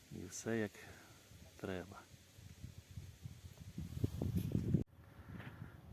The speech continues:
Поки що плаваю вже пару годин. За це, за цей час два шнурка вловив, ну я їх не показував,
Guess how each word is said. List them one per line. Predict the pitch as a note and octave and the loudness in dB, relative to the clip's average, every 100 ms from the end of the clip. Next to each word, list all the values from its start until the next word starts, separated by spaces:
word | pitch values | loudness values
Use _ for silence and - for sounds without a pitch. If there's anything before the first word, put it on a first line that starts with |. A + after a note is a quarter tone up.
| - | 12
Поки | B2+ - | 12 12
що | G#2+ A2 | 12 12
плаваю | - B2 A#2+ A#2 A2 | 12 12 12 12 12
вже | G2+ A2 | 12 12
пару | - A2+ A2+ G#2 | 12 12 12 12
годин. | A2+ A2 E3 F#3+ F#3 E3 - - - - - - - - - - - | 12 12 12 12 12 12 6 -10 -16 -14 -10 -10 -8 -10 -12 -8 4
За | A2 A#2+ | 10 12
це, | A#2+ C#3 C3+ B2 A#2+ - | 12 12 12 12 12 10
за | B2+ | 12
цей | B2 C#3+ C3 | 12 12 12
час | - B2 G#2+ | 12 12 12
два | A2 B2+ | 12 12
шнурка | - C3 A2+ - A#2 | 12 12 10 12 12
вловив, | A2+ B2+ D3+ G3 F3 D3+ | 12 12 12 12 12 12
ну | D#3 | 12
я | C#3 | 12
їх | A2+ | 12
не | B2 | 10
показував, | G#2+ C#3 - G3+ D3+ D3 C3+ | 10 10 12 12 12 12 12